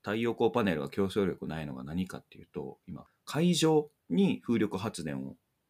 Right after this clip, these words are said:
行うっていう技術があってですね、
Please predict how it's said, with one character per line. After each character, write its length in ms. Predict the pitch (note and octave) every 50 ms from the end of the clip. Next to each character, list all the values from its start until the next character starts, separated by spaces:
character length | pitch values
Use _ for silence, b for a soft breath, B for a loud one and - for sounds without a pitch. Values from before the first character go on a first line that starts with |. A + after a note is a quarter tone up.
| _ -
行 200 | F2+ F2 - D#2
う 200 | D2 C#2+ D2 C#2+
っ 120 | _ _
て 80 | - C2+
い 160 | C2 C2+ C#2+
う 140 | D2 C#2+ - _ _ _ _ _ _ _ _ _ _ _
技 120 | G#2 G2+
術 220 | E2+ D2+ - - -
が 80 | - -
あ 20 | _
っ 60 | _
て 80 | -
で 80 | - -
す 180 | - - - -
ね、 180 | - - _